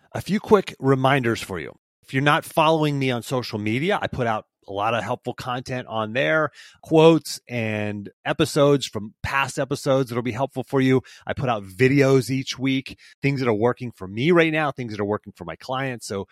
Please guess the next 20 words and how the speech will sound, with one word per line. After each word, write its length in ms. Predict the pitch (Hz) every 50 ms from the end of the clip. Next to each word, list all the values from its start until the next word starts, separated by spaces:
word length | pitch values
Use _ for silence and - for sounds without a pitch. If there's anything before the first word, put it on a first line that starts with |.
| - - _ _ _ _
jump 260 | 95 92 127 131 - 147
on 140 | 135 123
Twitter, 360 | - - 113 110 107 107 107 -
Instagram, 480 | - 110 104 - - 98 107 104 104 98 -
Facebook, 420 | - 107 101 - - 110 104 -
LinkedIn, 640 | _ 104 110 110 107 - 107 104 104 104 101 104 98 _ _ _ _ _
and 160 | 104 101 98
reach 200 | 98 104 101 -
out 160 | 113 104 104 -
to 60 | 110
me. 60 | 104
Follow 480 | 92 - - - 107 110 117 117 117 113
me. 300 | 113 113 113 110 104 - _ _ _ _ _ _ -
If 220 | 117 113 101 -
you 100 | 107 98 _
connect 360 | - 107 117 127 135 - - 143
with 100 | 147 147
me 120 | 156 151
on 100 | 147 147
LinkedIn, 380 | 147 151 139 - 156 156 160